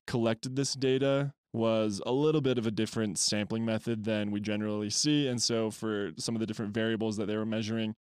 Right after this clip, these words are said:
there were different amounts of people in each one, but they ranged from about two thousand to three thousand.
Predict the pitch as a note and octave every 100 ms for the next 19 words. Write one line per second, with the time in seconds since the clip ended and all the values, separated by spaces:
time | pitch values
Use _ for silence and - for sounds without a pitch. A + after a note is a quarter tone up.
0 | _ - A2+ G#2+ - A#2+ A#2 A2 G#2+ G2+
1 | G#2 - - F#2+ F#2+ F#2 F2+ - D#2+ F#2
2 | A2 A#2+ A#2+ D3 D3+ C3+ - A2+ G2+ B2
3 | A#2 E2+ - A2 G#2 F#2+ F#2+ F2+ - E2
4 | - - - -